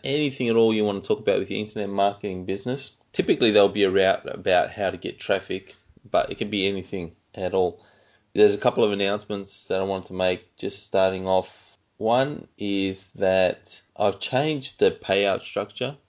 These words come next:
for my list marketing system. Previously, it was that you would receive fifty percent commission per sale, but now I've changed it so you get a hundred percent commission per sale, so that's a big change. And another thing is,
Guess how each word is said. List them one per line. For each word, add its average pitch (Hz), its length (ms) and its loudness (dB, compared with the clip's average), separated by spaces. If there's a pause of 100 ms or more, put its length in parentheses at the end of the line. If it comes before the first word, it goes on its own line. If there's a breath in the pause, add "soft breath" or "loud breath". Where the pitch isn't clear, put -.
(100)
for 104 720 2 (280)
my 95 220 0
list 104 260 -4
marketing 104 480 -4
system. 135 460 -8 (340 soft breath)
Previously, 104 680 2
it 90 40 0
was 87 280 -2
that 92 180 0
you 87 240 -4
would 87 240 -8
receive 87 480 -4
fifty - 400 -8
percent - 480 -6
commission 127 560 -4 (320)
per - 180 6
sale, 104 440 2
but 90 260 0
now 104 340 2
I've 101 100 0
changed 95 360 -4
it 85 100 -6
so 90 220 -4
you 87 240 -4
get 92 200 0
a - 60 -16
hundred 104 420 -4
percent 113 440 -6
commission 123 480 -6 (160)
per 107 160 4
sale, 110 280 0
so 98 120 -2
that's - 120 -6
a 107 60 -12
big 107 300 -6
change. 113 420 0 (480 soft breath)
And 104 460 2 (380)
another 117 440 2
thing 107 240 0
is, 101 560 0